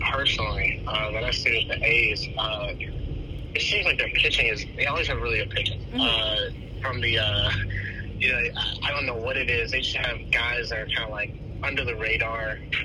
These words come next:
Speaker 1: and you can't sleep on them. Uh, you know, uh, every single one is, every single one of their pitches is a challenge. Um,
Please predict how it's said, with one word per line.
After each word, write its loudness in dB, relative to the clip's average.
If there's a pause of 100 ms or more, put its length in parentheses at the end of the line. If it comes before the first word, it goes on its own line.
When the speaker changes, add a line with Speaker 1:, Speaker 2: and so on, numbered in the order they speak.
(100)
Speaker 1:
and -
you 2
can't 4
sleep -2
on -4
them. -8 (240)
Uh, 0
you -4
know, -4 (160)
uh, -2 (460)
every 4
single 0
one 0
is, -4 (100)
every 0
single 2
one -2
of 0
their 0
pitches 2
is -2
a -10
challenge. 0 (240)
Um, -4